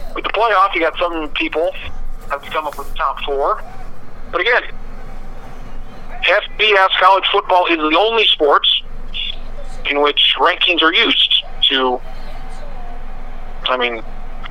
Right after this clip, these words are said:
F C S, they rank them, but they put them in a tournament, a twenty fourteen tournament. N F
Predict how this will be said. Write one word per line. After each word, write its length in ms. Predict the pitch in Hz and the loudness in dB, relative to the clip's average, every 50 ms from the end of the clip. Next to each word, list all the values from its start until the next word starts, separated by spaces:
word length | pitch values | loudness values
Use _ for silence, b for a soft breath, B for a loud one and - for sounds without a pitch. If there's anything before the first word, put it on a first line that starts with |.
| - - - - - - - | -6 -6 -6 -6 -4 0 2
F 140 | 135 143 - - - | 2 2 2 2 2
C 120 | 135 143 | 2 4
S, 200 | 147 165 190 190 - - | 4 4 4 2 2 2
they 240 | 143 139 135 127 120 | 2 4 4 4 4
rank 320 | 120 131 175 220 254 - - | 4 4 4 4 4 2 2
them, 200 | 160 156 170 - | 2 2 2 2
but 140 | - 135 - | 2 0 0
they 100 | - 139 | 0 -2
put 240 | - - 156 147 - | 0 0 0 0 2
them 160 | 147 143 139 | 2 2 2
in 100 | 139 135 | 2 2
a 100 | 127 131 120 - | 2 2 0 2
tournament, 500 | - 170 165 160 139 131 160 - - - - | 4 4 4 4 4 4 2 2 2 0 0
a 200 | 147 151 - - | 0 -2 -2 0
twenty 180 | - - - - | 0 0 0 0
fourteen 380 | - 135 127 123 - - 131 120 | 0 0 0 2 2 0 0 0
tournament. 460 | - 131 127 127 127 143 170 - - - | 0 2 2 2 4 2 2 0 -2 -4
N 1300 | - - - - - - - - - - - - - - - - - - - - - - - - 143 139 | -6 -6 -6 -8 -8 -6 -6 -6 -6 -6 -6 -6 -6 -6 -6 -6 -6 -4 -4 -4 -4 -2 0 0 2 2
F 120 | 131 131 | 2 4